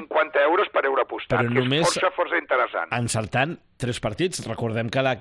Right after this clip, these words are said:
Speaker 2: la travessa són quinze.
Speaker 1: Correcte,
Speaker 2: Que, que, que
Speaker 1: correcte.
Speaker 2: perquè ens donin diners hem de, hem, hem d'encertar molts. Aquí només encertant tres, ens
Speaker 1: Tres.
Speaker 2: emportem, i tres facilets, ens emportem cinc cops més el que hem invertit.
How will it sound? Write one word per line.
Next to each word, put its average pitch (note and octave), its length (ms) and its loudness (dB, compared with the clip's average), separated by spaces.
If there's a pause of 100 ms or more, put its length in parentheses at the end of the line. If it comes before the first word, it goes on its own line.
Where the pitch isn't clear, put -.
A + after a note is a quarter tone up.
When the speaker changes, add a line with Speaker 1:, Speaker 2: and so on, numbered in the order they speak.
Speaker 2:
la A#2+ 120 0
travessa A#2 380 0
són D3+ 220 -2
quinze. C#3+ 360 -2 (720)
Speaker 1:
Correcte, - 580 -6
Speaker 2:
Que, A2 80 -2
que, G#2 160 -4
que A#2+ 60 -2
Speaker 1:
correcte. - 120 -2
Speaker 2:
perquè A#2+ 200 2
ens A#2 100 2
donin C3 200 2
diners C#3 240 2
hem E3 120 0
de, F3+ 80 2 (100)
hem, B2 480 2
hem B2 140 0
d'encertar C3+ 440 0
molts. D#3 380 0
Aquí A2+ 260 -4
només D3 280 -2
encertant C3 560 -2 (200)
tres, F#3 560 0 (400)
ens A#2 220 -4
Speaker 1:
Tres. C3 100 2 (100)
Speaker 2:
emportem, C#3+ 420 0
i A#2 80 -2
tres B2+ 200 -2
facilets, C3 720 0 (300)
ens A2 200 -4
emportem A#2+ 600 -2
cinc D3+ 380 -2
cops C#3+ 260 0
més - 540 -4
el G#2+ 120 -4
que A#2 120 -4
hem A2+ 60 0
invertit. G#2+ 600 -4